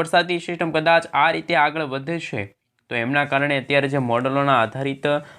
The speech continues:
માહિતી મેળવવામાં આવી રહી છે કે પચીસ તારીખ આજુબાજુ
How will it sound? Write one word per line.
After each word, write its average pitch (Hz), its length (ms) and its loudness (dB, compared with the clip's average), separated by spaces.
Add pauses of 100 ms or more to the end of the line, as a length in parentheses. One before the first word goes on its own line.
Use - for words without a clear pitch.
(160)
માહિતી 170 500 0
મેળવવામાં 160 440 4
આવી 160 200 0
રહી 160 180 -2
છે 165 220 -6 (240)
કે 160 180 0
પચીસ 156 480 0
તારીખ 175 400 0
આજુબાજુ 143 880 0